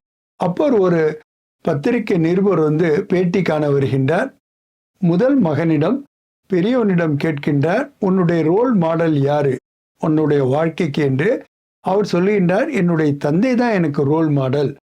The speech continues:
அவரை பார்த்து தான் நானும் அவரை மாதிரியே மொடா குடியனாக ஆகிவிட்டேன்னு" சொல்றார். இளையவனை பார்த்து அவர் கேட்கின்றார், "உன்னுடைய ரோல் மாடல் யார்?" என்று அவர் சொல்றார், "என்னுடைய தந்தை தான்."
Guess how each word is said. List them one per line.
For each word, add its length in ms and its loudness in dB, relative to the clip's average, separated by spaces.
அவரை 300 0
பார்த்து 420 -2
தான் 200 0
நானும் 320 -2
அவரை 300 -2
மாதிரியே 400 0
மொடா 460 -2
குடியனாக 600 0
ஆகிவிட்டேன்னு" 640 0
சொல்றார். 320 -4
இளையவனை 480 2
பார்த்து 300 -2
அவர் 180 -2
கேட்கின்றார், 640 -2
"உன்னுடைய 440 0
ரோல் 280 2
மாடல் 440 2
யார்?" 240 0
என்று 460 0
அவர் 240 -2
சொல்றார், 380 0
"என்னுடைய 420 0
தந்தை 440 -2
தான்." 260 -4